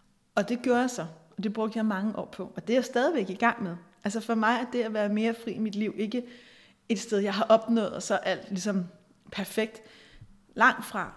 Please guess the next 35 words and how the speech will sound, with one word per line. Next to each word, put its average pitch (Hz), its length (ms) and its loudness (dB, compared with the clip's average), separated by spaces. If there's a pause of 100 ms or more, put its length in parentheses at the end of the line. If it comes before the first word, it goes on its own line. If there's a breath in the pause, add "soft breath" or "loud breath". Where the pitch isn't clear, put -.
(120)
Det 220 60 0
er 220 40 2
noget, 214 200 0
jeg 233 180 0 (160)
kontinuerligt 220 840 -4
på 214 100 -8
mange 196 340 0
måder 214 340 2
arbejder - 480 -2
med. 185 140 -2
Jeg 196 100 -2
har 202 80 -4
mange 196 300 0
praksiser 220 600 -8
i 190 60 -4
virkeligheden 196 440 -2
omkring 202 460 -8
det 208 100 -2
med 202 120 0
at 185 180 -4
være 170 260 -4 (960)
i 214 60 0
kontakt 196 640 -6
med 180 240 -2 (480 loud breath)
mit 185 180 -6
sind, 214 400 -4 (200)
min 185 260 -6
sjæl, 202 400 -6 (680 loud breath)
min - 120 -12
krop. - 600 -4 (640 soft breath)
Jeg, 180 240 2 (340)
jeg 180 180 2
tager 180 180 -4
jævnligt 208 540 2
større, 202 480 2